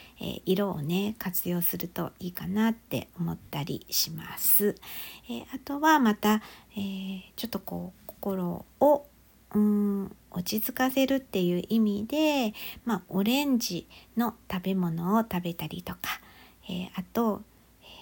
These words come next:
気持ちをちょっとこう落ち着かせるっていう意味でも、えー、ブルーの、えー、空をね、ちょっとこう、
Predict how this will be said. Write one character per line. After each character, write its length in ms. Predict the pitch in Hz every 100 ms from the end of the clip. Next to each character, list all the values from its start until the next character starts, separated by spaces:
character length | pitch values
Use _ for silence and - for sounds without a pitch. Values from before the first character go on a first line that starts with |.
| -
気 100 | -
持 180 | 220 220
ち 140 | 214 214
を 40 |
ち 120 | -
ょ 20 |
っ 40 | 208
と 120 | 175
こ 320 | - 160 165 -
う 60 | 165
落 220 | - -
ち 40 |
着 80 | -
か 140 | 170
せ 180 | 175 165
る 200 | - -
っ 680 | - - _ _ _ _ _
て 100 | 262
い 120 | 240
う 20 |
意 140 | 226 226
味 160 | 214
で 140 | 202 180
も、 280 | 240 277 226 - - - -
え 60 |
ー、 300 | 147 156 165 - - _ _ _
ブ 120 | 196
ル 180 | 196 208
ー 40 | 160
の、 240 | - 220 - - -
え 140 | 190
ー、 120 | 175 277
空 280 | 269 220
を 100 | 175
ね、 240 | 175 214 247
ち 80 | 196
ょ 40 |
っ 20 | 185
と 140 | -
こ 140 | - - -
う、 60 | -